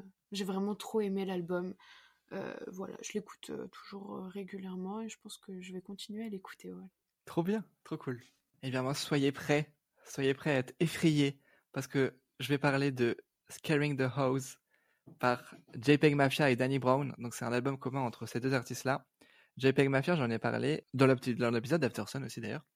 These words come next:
Speaker 2: parce qu'il était, euh, présent dans, euh,
Speaker 1: Mm.
Speaker 2: donc, euh, dans Louis de Kenny Beats. Je me souviens, j'avais bien, j'avais dit, il faut écouter J peg Mafia, il est génial.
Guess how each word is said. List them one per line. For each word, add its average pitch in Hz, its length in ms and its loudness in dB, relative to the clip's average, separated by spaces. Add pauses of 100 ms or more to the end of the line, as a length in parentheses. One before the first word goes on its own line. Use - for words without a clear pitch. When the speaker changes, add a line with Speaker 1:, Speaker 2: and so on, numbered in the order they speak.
(140)
Speaker 2:
parce 113 180 -2
qu'il 123 160 0
était, 147 260 4
euh, 113 160 6
présent 120 360 -2
dans, 123 280 0
euh, 107 160 0
Speaker 1:
Mm. 104 40 -4
Speaker 2:
donc, 107 220 -8
euh, 113 60 -4
dans 110 120 -2
Louis 104 280 -2
de 120 80 -2
Kenny 101 240 -2
Beats. 139 360 -6
Je 107 180 -4
me 107 80 -4
souviens, 113 300 -4
j'avais 101 140 -2
bien, 104 220 -6
j'avais 101 240 -6
dit, - 220 -6
il 113 100 -2
faut 143 120 -4
écouter 123 280 0
J 113 120 2
peg 110 140 0
Mafia, 113 220 0
il 143 60 2
est 117 60 0
génial. 117 300 -4